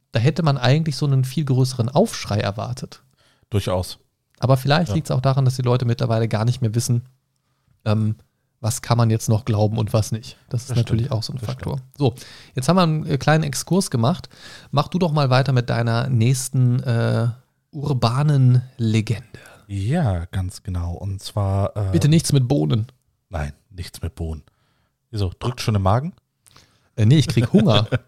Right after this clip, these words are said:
Speaker 2: <laughs> Ach so, okay, ja gut. Ähm, und zwar möchte ich gerne in, äh, unsere Gefilde jetzt, äh, wandern,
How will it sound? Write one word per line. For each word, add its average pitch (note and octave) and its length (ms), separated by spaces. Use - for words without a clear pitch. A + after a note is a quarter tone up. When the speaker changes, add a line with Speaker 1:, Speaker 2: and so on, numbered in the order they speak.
Speaker 2:
<laughs> A#2 400
Ach G#2+ 140
so, G2+ 240
okay, G2+ 340
ja G2+ 100
gut. F2+ 280
Ähm, C3 460
und B2 140
zwar C#3 100
möchte C3+ 220
ich - 160
gerne A2 420
in, G#2+ 300
äh, - 40
unsere A2+ 600
Gefilde D#2+ 480
jetzt, - 600
äh, D2+ 400
wandern, G2+ 420